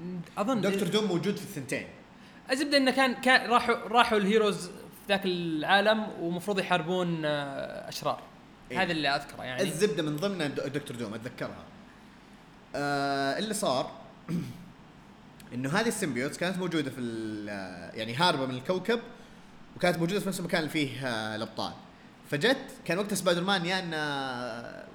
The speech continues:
Speaker 2: مو خسر قوة الظهر، آه، خلص عند الويبز أو شيء زي
Speaker 1: لا،
Speaker 2: كذا.
Speaker 1: لا، لا، ال-، السوت حقه تقطع.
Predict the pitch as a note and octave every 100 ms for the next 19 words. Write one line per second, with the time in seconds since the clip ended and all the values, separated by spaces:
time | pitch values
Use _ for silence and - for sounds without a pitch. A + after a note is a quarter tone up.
0 | - F3 A#3+ G3+ G3+ G3 - F3 D#3 E3
1 | D#3 - C3+ B2+ - E3 C#3 C3+ D3 B2+
2 | A#2 C3 C3 B2 A#2+ D3+ C#3 G3+ G#3 G3
3 | F3 F3 E3+ D#3+ A3 G#3 - F#3 E3+ D#3
4 | F3+ C#3+